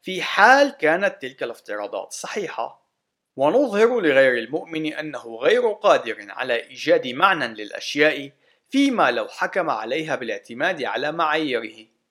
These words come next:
كما ونظهر معرفة غير المؤمن المسبقة بالله كما يقدمه الكتاب المقدس، إلا أنه يحجز تلك المعرفة بالإثم. هذا ما يرد في رومية واحد ثمانتاش.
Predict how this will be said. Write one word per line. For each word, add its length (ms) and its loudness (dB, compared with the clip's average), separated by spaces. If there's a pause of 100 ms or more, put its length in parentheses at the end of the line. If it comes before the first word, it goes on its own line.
(420)
كما 260 6
ونظهر 680 2
معرفة 580 0
غير 360 2
المؤمن 540 -8
المسبقة 600 -6
بالله 460 4
كما 300 -6
يقدمه 580 -10
الكتاب 480 -6
المقدس، 680 -6 (480)
إلا 500 2
أنه 400 -2
يحجز 600 -6 (140)
تلك 280 -4
المعرفة 600 -4
بالإثم. 500 -14 (440)
هذا 260 2
ما 220 -8
يرد 300 0
في 200 -14
رومية 360 -8
واحد 400 -4 (100)
ثمانتاش. 680 -14